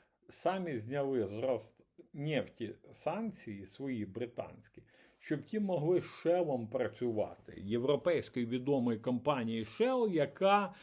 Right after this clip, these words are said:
власне, з Роснефтю в дьосна цілується і працює. А якщо врахувати, скільки британці, е, мають на заводах індійських,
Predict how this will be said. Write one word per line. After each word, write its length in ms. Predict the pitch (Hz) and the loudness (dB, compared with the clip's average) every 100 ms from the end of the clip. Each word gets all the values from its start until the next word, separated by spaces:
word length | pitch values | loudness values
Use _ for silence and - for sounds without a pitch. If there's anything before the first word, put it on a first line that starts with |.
| - - - | -20 -20 -8
власне, 1300 | 120 104 135 156 180 175 147 - 160 165 160 143 - | -4 6 10 10 8 4 -2 -4 0 2 2 0 -4
з 160 | - 151 | -8 0
Роснефтю 1200 | 143 131 - 147 170 196 147 - 160 151 143 - | 2 2 0 -2 2 0 -2 -4 0 2 0 -4
в 200 | 107 104 | -10 -10
дьосна 640 | 104 160 156 104 - 87 - | 4 8 8 6 -2 -10 -12
цілується 760 | - 131 123 147 220 175 120 147 | -8 -4 -2 -2 0 0 -2 -4
і 140 | 131 | -4
працює. 600 | 120 - - - 80 80 - _ _ _ _ _ _ | -4 -4 -6 -8 -16 -18 -20 _ _ _ _ _ _
А 140 | - 120 | -2 0
якщо 340 | 135 139 202 | 2 0 0
врахувати, 760 | 208 214 - 202 220 233 208 160 | 2 0 0 0 0 -2 -4 -6
скільки 460 | - 196 185 196 | -8 -14 -4 -2
британці, 1400 | 156 107 135 156 117 _ 160 190 202 151 - - 107 90 - _ _ _ _ _ - | -2 -4 -4 -2 -6 _ 0 0 -2 -6 -8 -8 -6 -8 -10 _ _ _ _ _ -8
е, 640 | 113 117 113 110 110 107 104 | -2 0 0 0 0 0 -2
мають 800 | 104 117 160 190 180 139 - 113 | 0 0 0 2 0 -2 -6 -6
на 800 | 117 143 156 160 160 160 147 - _ _ _ _ _ _ _ | -2 -2 -2 -2 -2 -2 -4 -8 _ _ _ _ _ _ _
заводах 800 | 110 101 143 156 208 143 104 - | -12 -2 0 2 0 2 0 0
індійських, 960 | 131 147 151 196 139 98 - - - | -4 -4 -6 -8 -8 -12 -16 -20 -20